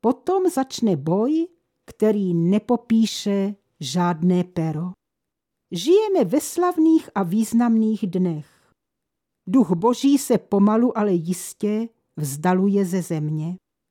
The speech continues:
Rány a soudy už stíhají ty, co pohrdli boží milostí. Zlověstné jsou neštěstí na zemi a na moři.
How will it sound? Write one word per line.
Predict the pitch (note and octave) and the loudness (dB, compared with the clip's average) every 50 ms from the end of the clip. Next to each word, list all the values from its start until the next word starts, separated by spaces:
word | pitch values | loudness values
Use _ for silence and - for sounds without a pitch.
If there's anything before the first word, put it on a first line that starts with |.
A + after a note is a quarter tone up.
| _ _ _ _ _ _ _ _ - | _ _ _ _ _ _ _ _ -2
Rány | F3+ E3+ F3+ A3 C4+ E4 G4 G4+ G4+ F#4 - | 0 2 2 4 4 4 4 4 4 4 2
a | - G#3+ | 2 0
soudy | - - - - A#3 C4+ C#4 C#4 C#4+ D4+ - | -2 -2 -2 0 0 0 2 0 0 0 0
už | C4+ G3 - | 0 -2 -2
stíhají | - - - - - - A3+ A#3+ G#3+ B3 C4+ C#4 C4+ C4 A#3+ | -2 -6 -10 -8 -4 -2 -2 0 0 0 0 0 2 0 0
ty, | - _ _ - F#3+ G#3 A3+ B3+ C4+ - _ _ _ _ _ _ | -2 _ _ -2 0 0 0 -2 -4 -6 _ _ _ _ _ _
co | - - - - | -8 -2 0 0
pohrdli | - - _ - D4+ C#4+ A#3 A3+ G3 D#3 D3 D#3 D#3 E3 | 0 0 _ -2 -2 0 2 2 0 0 0 -2 -4 -2
boží | D3+ E3 E3+ D#3+ - E3 E3+ D#3+ | 0 0 0 0 0 -2 -2 0
milostí. | E3 E3+ E3+ E3 D3 - - - - - - E3 E3+ F3 F3+ F#3+ G#3 - _ _ _ _ _ _ _ _ _ _ _ _ _ _ - | 0 0 0 -2 -4 -6 -10 -12 -12 -10 -8 -6 -6 -4 -6 -6 -8 -10 _ _ _ _ _ _ _ _ _ _ _ _ _ _ -8
Zlověstné | G#3 F#3 G#3 C4+ E4+ G#4+ A4 G4+ E4 D4 B3+ - - - A3+ G#3 G#3 | -6 -2 0 2 2 2 4 4 2 2 2 0 -4 -2 0 0 0
jsou | G3 - - - G#3 F#3 F#3 | 0 0 0 0 0 2 4
neštěstí | F#3+ G3 A3+ A#3 - - - - A3 F3+ - - - - G3+ F#3+ | 4 4 2 0 -2 -4 -2 0 -2 -2 -2 -6 -8 -2 0 2
na | F#3 G3+ G#3+ | 2 2 0
zemi | F#3+ - G#3+ F#3 E3+ F3+ F3 | 0 0 2 2 2 2 0
a | F#3 F3 | -2 -2
na | F3 F3 F3+ | -2 0 0
moři. | F#3 F#3 F3+ E3 D3 - - D#3 F3 G#3+ | 0 -2 -2 -4 -6 -10 -12 -12 -12 -14